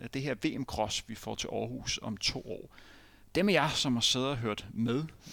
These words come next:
øh, på den her podcast, øh, om løb, øh, Frontrunner, I ved, at vi har brugt rigtig meget tid på at snakke om V M Cross, og det er noget, som vi har ekstremt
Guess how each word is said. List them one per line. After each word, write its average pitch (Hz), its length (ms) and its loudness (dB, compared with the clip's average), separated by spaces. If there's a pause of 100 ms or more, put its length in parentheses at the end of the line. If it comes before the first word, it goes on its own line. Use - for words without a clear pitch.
(120)
øh, - 300 -10
på - 100 -10
den 95 140 -4
her 127 120 -4
podcast, - 760 -8
øh, - 180 -8
om - 220 -2
løb, - 280 -4 (140)
øh, - 200 -10
Frontrunner, 117 480 -2 (500)
I 160 160 0
ved, 180 120 10 (120)
at 110 140 -4
vi 113 60 0
har 113 60 4
brugt - 320 -6
rigtig 151 280 -6
meget 135 200 2
tid 233 260 4
på - 180 -10
at 107 80 -8
snakke 110 500 2 (100)
om 110 220 -2
V 117 160 -2
M 107 60 -4
Cross, 98 340 -4
og - 100 -10
det 123 60 2
er 117 40 4
noget, 135 380 4
som 113 240 -2
vi 107 60 -4
har 110 240 -2
ekstremt - 440 -4